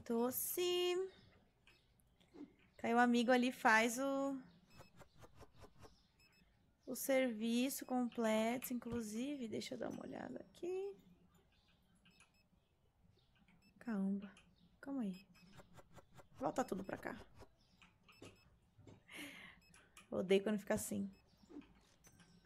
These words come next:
A gente bota esses. E aí a gente completa com outro.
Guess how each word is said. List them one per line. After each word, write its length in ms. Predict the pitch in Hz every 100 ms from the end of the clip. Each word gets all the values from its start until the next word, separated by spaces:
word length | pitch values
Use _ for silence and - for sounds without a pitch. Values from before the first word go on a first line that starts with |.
| - - -
A 60 |
gente 240 | 202 202 202
bota 340 | 202 202 220
esses. 640 | - - - - - - - - - - - - - - - - - - - - _ _ _ - - _ _ - - _ - _ _ _ _ - _ - - - - - - - - - - - -
E 60 | 359
aí 140 | 302
a 60 | 247
gente 240 | 233 240
completa 480 | - 269 240 214 208
com 180 | - 302
outro. 460 | 233 - - -